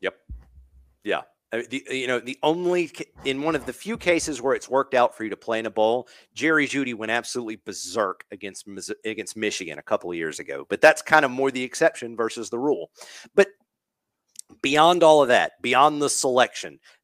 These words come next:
the two matchups, I do think that it, those are the four most deserving teams. I frankly don't think Cincinnati, Cincinnati is a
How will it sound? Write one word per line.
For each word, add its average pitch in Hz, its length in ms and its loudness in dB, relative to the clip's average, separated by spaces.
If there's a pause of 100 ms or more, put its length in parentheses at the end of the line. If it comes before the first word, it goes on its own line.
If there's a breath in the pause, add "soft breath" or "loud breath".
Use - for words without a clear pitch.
(120)
the 98 100 -4
two - 280 -6
matchups, 131 800 0 (520 soft breath)
I 117 100 2
do 131 200 -8
think 135 340 -6
that 117 360 4 (260)
it, 107 240 -10
those 113 220 -2
are 131 60 0
the 113 80 -4
four 131 300 0
most 120 420 -2
deserving 117 500 -4
teams. 123 560 -10 (500)
I 107 100 -2 (640)
frankly 117 580 -8
don't 117 240 -6
think 120 380 -10
Cincinnati, 123 880 -6 (280)
Cincinnati 185 640 4
is 135 120 0
a 117 100 0